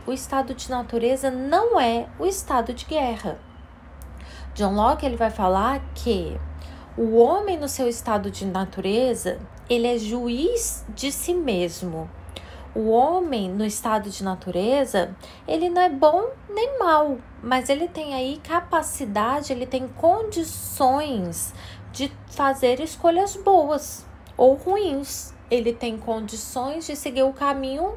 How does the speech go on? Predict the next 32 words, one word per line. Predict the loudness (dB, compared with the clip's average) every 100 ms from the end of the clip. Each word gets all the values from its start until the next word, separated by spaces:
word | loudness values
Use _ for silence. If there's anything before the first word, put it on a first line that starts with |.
| -10
reto. | -4 2 2 2 -6 -6 -6 -10 -20 -20 -20 -18 -10
Então, | -8 -4 0 2
ele | 2 2
não | 4
vai | 4 4
falar | 4 4
que | 2
o | 0 2
homem | 2 0 -6
é |
bom | -4 -2 0
ou | 0
mal, | 2 2 2
ele | 0 -2
só | -4
vai | -2 0
falar | 2 4 2
que | 2 2
o | 6
homem, | 6 4 0 -4 -6 -18 -20 -10 -2
ele | 0 0 -2 -4 -20 -10 -2
é | 2 2 -2
livre | -4 -4 0 0 -2 -4 2 4 4 -2 -20 -20 -20 -20 -20 -16 -6
e | -4 -2 -4 -8 -8 0
ele | 2 4
é | 2 0 -4
igual | -6 -2 4 6 6 2 -4 -6
um | 0
ao | 2 4
outro, | 4 2 -4 -16 -18 -20 -20 -10
tudo | -8 -6
bem? | -2 -2 -2